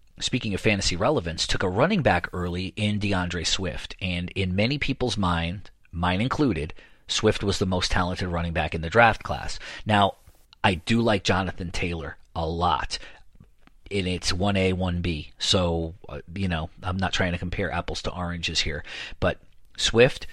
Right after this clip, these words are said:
joins a backfield that only has Kerryon Johnson as any real threat to him, and Johnson has shown to be somewhat fragile over the past few years. Um, even when he was healthy,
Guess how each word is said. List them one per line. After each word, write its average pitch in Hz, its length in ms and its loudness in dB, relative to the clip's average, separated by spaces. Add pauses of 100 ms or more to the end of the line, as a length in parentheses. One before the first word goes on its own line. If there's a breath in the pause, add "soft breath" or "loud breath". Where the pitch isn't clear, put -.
(120 loud breath)
joins 113 300 0
a 135 40 4
backfield 98 440 2
that 98 120 -2
only 151 280 2
has 110 180 2
Kerryon 92 380 4
Johnson 87 420 -4
as 82 160 -6
any 87 180 -2
real 78 200 -6
threat 90 320 -2
to 69 140 -4
him, 65 140 -12 (360 loud breath)
and 90 180 0
Johnson 113 400 6
has 95 160 -2
shown 95 440 2
to - 100 -4
be 85 180 -4
somewhat 82 340 0
fragile 143 520 0 (160)
over 92 200 -2
the 90 60 -2
past 78 320 2
few 85 160 -4
years. 76 460 -6
Um, 85 320 -4 (560 loud breath)
even 170 180 4
when 139 140 2
he 110 40 2
was 104 220 2
healthy, 107 380 0